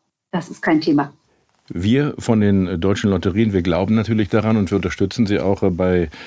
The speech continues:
Speaker 2: all den Dingen, die sie da angehen. Denn nicht nur die Lotterien, auch andere, ähm, Glücksspielformen haben natürlich ein großes Problem mit illegalem Glücksspielangebot. Und das ist ja so ein zweischneidiges Schwert. Auf der einen Seite ist es für die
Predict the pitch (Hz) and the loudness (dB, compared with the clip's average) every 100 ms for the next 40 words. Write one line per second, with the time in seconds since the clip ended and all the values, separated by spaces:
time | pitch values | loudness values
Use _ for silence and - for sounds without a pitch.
0 | - - - 98 95 92 95 101 95 80 | -20 -20 -10 -4 -2 0 0 0 0 -2
1 | 82 87 92 92 85 87 104 107 107 98 | -4 -4 -4 -2 -4 -2 -2 0 0 0
2 | 90 95 92 85 - 95 - 98 85 82 | 0 0 0 -2 -4 -6 -2 -2 -2 -2
3 | 90 80 85 95 104 76 - 98 95 95 | -2 -2 -2 -2 -2 -4 -4 -4 -2 -2
4 | 76 - - - 98 90 82 82 78 78 | -4 -10 -20 -12 -4 -2 -2 -2 -4 -6
5 | 95 95 101 87 98 90 78 - 95 101 | -6 -4 -4 -4 -2 -2 -4 -2 -2 0
6 | 90 101 92 - 87 80 92 110 110 - | -2 -4 -6 -4 -4 -2 -2 -2 -4 -2
7 | 101 82 90 107 101 95 82 98 92 82 | -4 -2 0 0 0 -4 -2 -2 -2 -2
8 | 82 85 78 95 - 95 87 104 98 110 | -2 -2 -2 -4 -4 -2 0 0 0 0
9 | 113 - - - 107 107 - - 117 107 | -2 -10 -16 -8 -4 -4 -4 -2 -2 0
10 | 101 - - 90 117 120 113 113 117 - | -2 -4 -2 -2 -2 -2 -2 -2 -4 -4
11 | 110 71 - - - 87 - 92 104 107 | -4 -4 -6 -12 -6 -6 -2 -2 0 0
12 | 101 110 - - 82 - 87 | 0 -2 -4 -8 -6 -4 -4